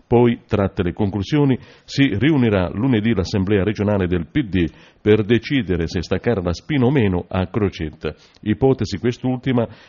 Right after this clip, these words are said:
che perde quota, visto che ormai un po' tutti guardano alla primavera per le eventuali elezioni anticipate e non all'autunno. La giunta regionale, dopo i confronti con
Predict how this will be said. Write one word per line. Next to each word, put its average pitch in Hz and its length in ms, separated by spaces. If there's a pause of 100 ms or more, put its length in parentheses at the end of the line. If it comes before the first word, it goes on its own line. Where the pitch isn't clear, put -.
che 107 160
perde 120 420
quota, 110 420 (140)
visto 117 400
che 101 120
ormai 104 520
un 101 140
po' 110 180
tutti 120 300
guardano 95 540 (260)
alla 90 260
primavera 113 500
per 90 240
le 87 100
eventuali 98 720
elezioni 107 500
anticipate 87 840
e 107 100
non 92 340 (100)
all'autunno. 82 840 (1200)
La 160 100
giunta 151 360
regionale, 131 500
dopo 113 300
i 107 60
confronti 107 720
con 104 240